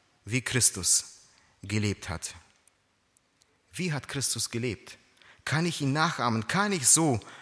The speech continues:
Menschen begegnen, wie er gebe-, äh, ihnen begegnet ist? Kann ich mein Leben so investieren, wie Christus seins für andere investiert hat?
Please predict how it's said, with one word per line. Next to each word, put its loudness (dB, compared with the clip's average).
Menschen 4
begegnen, 2
wie 2
er 2
gebe-, -2
äh, -4
ihnen 2
begegnet -2
ist? -4
Kann 4
ich 2
mein 6
Leben 6
so 4
investieren, 2
wie -2
Christus 4
seins 6
für 0
andere 2
investiert -2
hat? -4